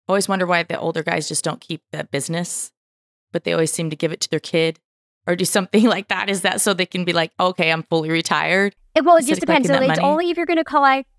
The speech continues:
Speaker 2: if you're gonna collect early. If your full retirement age is sixty-seven, at that point, you can do whatever you want. You could make
Speaker 1: Okay.
Speaker 2: two hundred thousand dollars and still get your Social Security. It doesn't matter.
Speaker 1: Oh, it's just the early guys.
Speaker 2: This is just the early,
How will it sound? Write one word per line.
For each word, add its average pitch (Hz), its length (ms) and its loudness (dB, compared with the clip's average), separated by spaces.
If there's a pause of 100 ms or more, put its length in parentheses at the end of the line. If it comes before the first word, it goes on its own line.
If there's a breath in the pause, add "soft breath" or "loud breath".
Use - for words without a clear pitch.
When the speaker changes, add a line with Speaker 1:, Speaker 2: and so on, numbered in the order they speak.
(100)
Speaker 2:
if 262 160 0
you're 262 120 0
gonna 247 180 2
collect 240 280 0
early. 214 360 2
If 220 160 -2
your 294 340 2 (300)
full 269 160 4
retirement 254 320 2
age 233 120 0
is 220 100 -4
sixty-seven, 247 800 0
at 220 180 0
that 262 120 0
point, 311 140 -2
you 262 80 -2
can 262 100 0
do 240 100 0
whatever 226 240 0
you 233 140 0
want. 202 380 4
You 220 120 0
could 285 140 -4
make 277 240 0
Speaker 1:
Okay. - 240 0
Speaker 2:
two 294 60 4
hundred 269 200 2
thousand 240 280 2
dollars 208 320 4
and 185 80 -10
still 208 240 4
get 202 180 4
your 196 100 -2
Social 190 180 -2
Security. - 500 -6
It - 40 -8
doesn't 196 220 0
matter. 160 260 -2
Speaker 1:
Oh, 190 120 2
it's 196 160 -2
just 196 180 -2
the 190 120 2
early 160 340 2
guys. 151 320 -2
Speaker 2:
This 220 180 -2
is 247 140 -4
just 262 260 0
the 285 140 0
early, 233 340 0